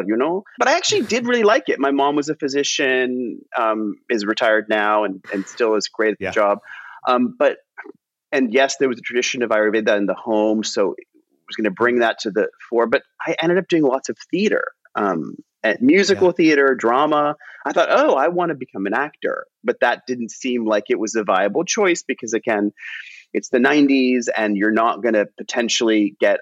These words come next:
Speaker 1: a job in the industry as, like, a, a, a
Speaker 2: Yeah.
Speaker 1: brown or black person. Well, y-, y-,
Speaker 2: As
Speaker 1: the
Speaker 2: a South
Speaker 1: thing, the
Speaker 2: Asian,
Speaker 1: thoughts
Speaker 2: yeah,
Speaker 1: that,
Speaker 2: as a,
Speaker 1: correct.
Speaker 2: yeah.
Speaker 1: That's what you thought. Now you look and you see all of the amazing things and you're so happy about it and thrilled. So I went to
Speaker 2: Yeah.
Speaker 1: medical school after undergraduate,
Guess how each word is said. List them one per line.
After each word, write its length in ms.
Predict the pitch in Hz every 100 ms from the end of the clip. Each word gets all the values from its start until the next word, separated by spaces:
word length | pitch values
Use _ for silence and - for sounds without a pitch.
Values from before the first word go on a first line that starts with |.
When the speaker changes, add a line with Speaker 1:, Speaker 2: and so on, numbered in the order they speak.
| -
Speaker 1:
a 60 | 104
job 480 | 101 127 120 117 -
in 140 | 104
the 120 | 101
industry 540 | 110 107 - 110 101 92 92 90
as, 180 | 87 -
like, 200 | 92 87 -
a, 60 | 95 85 _ _
a, 80 | 98
a 40 | 82 107
Speaker 2:
Yeah. 60 |
Speaker 1:
brown 220 | 113 98 107
or 40 |
black 260 | 180 180 -
person. 280 | 165 -
Well, 120 | - -
y-, 100 | -
y-, 80 | 156 - _
Speaker 2:
As 100 | 139
Speaker 1:
the 60 | 165
Speaker 2:
a 40 |
South 120 | - 139
Speaker 1:
thing, 80 | 139
the 60 |
Speaker 2:
Asian, 160 | 151 139
Speaker 1:
thoughts 180 | 160 143
Speaker 2:
yeah, 140 | 175
Speaker 1:
that, 60 | 92
Speaker 2:
as 100 | 95
a, 40 |
Speaker 1:
correct. 440 | - 190 196 196 147
Speaker 2:
yeah. 80 |
Speaker 1:
That's 140 | 147 104
what 80 | 127
you 80 | -
thought. 260 | 156 107 104
Now 280 | 107 120 135
you 220 | 117 110
look 180 | 113 -
and 100 | 107
you 120 | 101
see 400 | - - 113 110 -
all 320 | 110 110 107
of 60 | 95
the 180 | 98 95 - - _ _ -
amazing 580 | 117 120 120 113 113 -
things 400 | 123 107 107 104
and 100 | 98
you're 140 | 98 98
so 340 | - 127 123
happy 360 | 104 98 - 104
about 260 | 95 90
it 160 | 95 87
and 160 | 95
thrilled. 360 | - 143 110 98 - _ _ _ -
So 200 | 147 127
I 80 |
went 200 | 117 117
to 60 | 165
Speaker 2:
Yeah. 40 |
Speaker 1:
medical 280 | 190 180 151
school 300 | - 139 120
after 280 | 107 - 104
undergraduate, 720 | 101 95 98 95 98 92 90